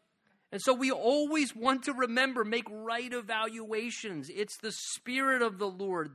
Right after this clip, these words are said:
That's the thing that is essential. Paul says, verse eleven, "Let such a person consider this, that what we are in word by our letters,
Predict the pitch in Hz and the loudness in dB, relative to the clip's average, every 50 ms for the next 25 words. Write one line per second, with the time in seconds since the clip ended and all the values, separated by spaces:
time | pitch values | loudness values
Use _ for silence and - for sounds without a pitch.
0 | 135 135 208 208 220 226 - - - 226 220 185 - - 196 180 160 156 147 156 | -12 -12 -10 -8 -8 -10 -12 -12 -12 -12 -12 -12 -8 -4 -4 -2 -2 -2 -2 -4
1 | 165 156 - - - - - _ - 185 180 196 208 190 214 240 - - - 240 | -6 -8 -10 -18 -20 -20 -14 _ -2 0 2 2 2 0 -2 -4 -2 2 2 4
2 | 247 262 254 - 214 175 156 - 208 208 220 214 - 220 214 180 165 165 190 208 | 4 4 2 2 0 0 2 2 2 2 2 2 2 0 0 0 -2 -2 0 0
3 | 208 196 - 185 185 214 226 233 190 190 185 190 233 233 208 - - 254 254 247 | 0 0 -2 -2 2 2 2 4 2 0 0 0 -2 -2 -2 -2 -2 0 0 2
4 | - 220 - - - 233 240 247 - - 185 165 185 175 160 - - 233 226 202 | 2 0 0 2 2 4 4 4 2 0 -4 -4 -4 -6 -6 -4 -2 0 0 0
5 | 180 160 175 233 226 202 - - 202 175 135 170 175 220 269 285 269 240 262 262 | 0 2 2 2 2 2 0 -2 -2 -2 -2 0 2 4 4 4 2 -2 -4 -6
6 | 247 - 175 196 196 196 202 190 - 180 180 180 165 147 135 139 143 185 240 262 | -4 0 4 6 6 8 6 6 4 2 2 2 2 2 0 -2 -2 -2 2 4
7 | 262 214 165 151 165 180 147 127 151 143 147 160 160 175 190 202 240 277 311 294 | 6 8 8 8 6 6 4 4 4 6 6 6 4 4 2 2 2 4 4 4
8 | 190 135 113 117 127 160 180 - | 4 2 2 2 2 2 2 0